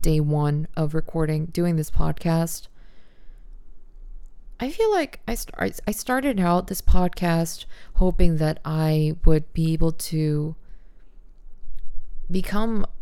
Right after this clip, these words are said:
less of an overthinker, or if I stay as, like, or not so much, like, be less of an overthinker, but be more okay with it. Like, because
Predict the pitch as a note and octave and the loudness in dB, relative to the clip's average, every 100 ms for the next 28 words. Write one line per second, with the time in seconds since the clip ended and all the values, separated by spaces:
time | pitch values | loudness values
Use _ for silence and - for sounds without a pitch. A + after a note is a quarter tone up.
0 | - - - - - F3 E3+ E3+ F3 - | -2 -2 -2 -4 0 2 2 2 0 -6
1 | - F3 F#3+ F#3+ F#3 F#3+ G3+ G#3 G#3 F3+ | -4 -2 0 2 2 2 2 2 2 2
2 | F3 F3 F#3+ G3 - - F#3 F#3 G#3+ - | 2 2 2 2 0 0 2 2 2 -2
3 | A3+ G#3+ - - F#3 E3+ - - - - | -2 -4 -6 -4 -2 -4 -6 -8 -6 0
4 | - - - - - - - G3+ G3 - | 2 2 0 -4 -8 -8 -2 0 0 -2
5 | C#4+ D#4 E4+ C#4+ - G3 E3 F#3 F3+ E3 | -2 -2 -2 -4 -2 -4 -2 -2 0 0
6 | E3 - A3 A3+ A3+ A#3 A3+ A3 F#3 E3+ | 0 -2 -2 0 0 0 -2 0 -2 -2
7 | - F#3+ F#3+ F3+ F3 E3+ E3 E3+ F3 - | -6 -2 0 2 2 2 0 -2 -6 -14
8 | - - - - - F#3 - E3 D#3 - | -16 -18 -20 -8 6 8 8 4 0 -4
9 | - - - E3 - - - - - F3+ | -8 -10 -10 -10 -10 -12 -12 -14 -4 -2
10 | E3+ - | -2 -2